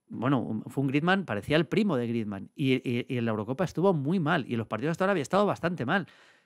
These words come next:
A ver si el equipo empieza a, a ayudarle y él al equipo, porque Antoine Gri-, el Atlético de Madrid, si quiere conseguir los objetivos,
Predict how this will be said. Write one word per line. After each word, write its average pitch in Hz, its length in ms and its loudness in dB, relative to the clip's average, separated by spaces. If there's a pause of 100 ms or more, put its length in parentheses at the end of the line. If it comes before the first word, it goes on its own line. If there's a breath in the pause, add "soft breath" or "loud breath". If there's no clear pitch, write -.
(120 soft breath)
A - 100 -6
ver 120 100 0
si - 80 4
el 156 60 8
equipo 170 320 6
empieza 143 420 4
a, 143 200 2
a 127 120 0
ayudarle 151 580 6
y 135 180 2
él 160 100 8
al 143 100 6
equipo, 143 320 2
porque 120 220 -4
Antoine 127 280 -4
Gri-, 135 140 -4
el 127 80 -6
Atlético 143 300 -2
de 170 80 4
Madrid, 139 380 -6
si 123 140 -16
quiere 127 200 -8
conseguir 147 340 -4
los 135 160 -6
objetivos, 160 560 -4